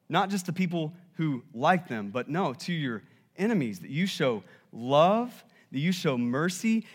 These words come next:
extravagantly toward enemies.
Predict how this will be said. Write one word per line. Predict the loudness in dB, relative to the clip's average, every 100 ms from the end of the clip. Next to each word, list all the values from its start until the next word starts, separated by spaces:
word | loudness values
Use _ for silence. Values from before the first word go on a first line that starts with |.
| -8
extravagantly | -6 -6 -6 0 2 2 2 0 -2 -2 -2 -4 -8 -12
toward | -6 -6 -6 -4
enemies. | -4 -2 -6 -14 -20